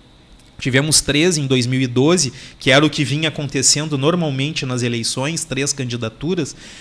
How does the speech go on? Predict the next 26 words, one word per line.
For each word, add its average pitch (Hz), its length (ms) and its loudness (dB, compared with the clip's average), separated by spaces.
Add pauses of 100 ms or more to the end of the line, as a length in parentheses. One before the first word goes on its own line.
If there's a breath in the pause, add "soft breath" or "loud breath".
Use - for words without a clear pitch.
(160 loud breath)
e 139 80 6
a 139 60 6
de 147 100 2
dois 156 220 8
mil 170 120 8
e 180 60 8
dezesseis 160 540 4
com 175 160 -4
cinco 180 400 0
candidaturas, 143 920 -2 (500 loud breath)
né? 120 380 0 (160 loud breath)
Inclusive 147 580 4
um, 107 360 0 (440)
uma 110 160 0
candidatura 139 720 4
que 127 200 2
enobreceu 123 540 6
demais 135 540 6
aquele 123 320 0
pleito, 143 460 -4
que - 120 -18
foi 131 260 -2
a - 20 0
do 123 100 -2
teu 120 220 -6
pai, 156 400 0